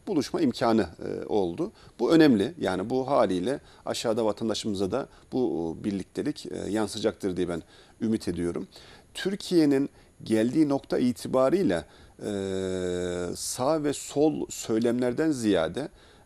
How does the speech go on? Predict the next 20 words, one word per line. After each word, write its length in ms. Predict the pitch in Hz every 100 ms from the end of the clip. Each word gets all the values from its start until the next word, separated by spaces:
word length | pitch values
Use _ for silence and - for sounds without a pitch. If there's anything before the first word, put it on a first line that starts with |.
| -
e, 60 | 92 95 87 82 - -
ülkeyi 460 | 127 123 - 160 143
daha 200 | 123 180
iyi 120 | 165
bir 120 | 147
noktaya 420 | 127 - 143 139
nasıl 300 | 135 - 139
getirebiliriz? 760 | 117 - 117 104 98 - - - - _ -
Bunun 140 | 233
kafası 360 | 190 165 165 147
yoruluyor 400 | 98 82 85 -
o 120 | 135
masada, 360 | 104 - 87 107
onun, 300 | - 113 113
e, 180 | 101 92
müzakeresi 600 | 95 104 95 107 98 -
yapılıyor. 460 | 95 - 90 - - - - _ -
Dün 100 | 220
yaşadığımız 580 | 139 - 107 113 127 127
hadise, 420 | 113 110 -